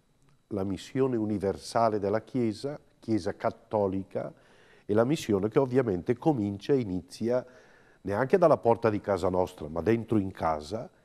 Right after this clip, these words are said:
e poi attorno a noi, per dire che l'essere cristiano è una grande grazia, è una grande fortuna, che illumina la vita, che il cristiano veramente, se vive secondo il Vangelo,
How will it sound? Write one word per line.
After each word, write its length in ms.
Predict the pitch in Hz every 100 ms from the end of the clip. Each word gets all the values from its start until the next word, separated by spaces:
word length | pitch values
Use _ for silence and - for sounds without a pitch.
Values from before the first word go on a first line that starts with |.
| _
e 80 | 107
poi 260 | - 101 120
attorno 560 | 113 - 104 95 98
a 40 | 98
noi, 360 | 98 87 92 - _ _ _
per 180 | - 107
dire 260 | 95 131 131
che 120 | 113
l'essere 380 | 101 104 120 104
cristiano 680 | - 101 - 107 107 120 -
è 80 | 107
una 220 | 90 87
grande 480 | 82 101 101 95 80
grazia, 480 | 92 98 - 92 82
è 40 |
una 140 | 82
grande 320 | 87 95 90 90
fortuna, 600 | 92 87 - 104 101 - _ _ _ _ _
che 120 | -
illumina 500 | 101 95 110 107 101
la 120 | 92
vita, 460 | 90 110 - 107 - _ _ _ _ _
che 140 | -
il 80 | 95
cristiano 640 | - 107 - 107 98 95
veramente, 640 | 104 92 85 92 90 - 101
se 180 | - 90
vive 440 | 95 101 98 82 - _
secondo 460 | - - 87 110 104
il 100 | 101
Vangelo, 600 | 101 92 87 90 82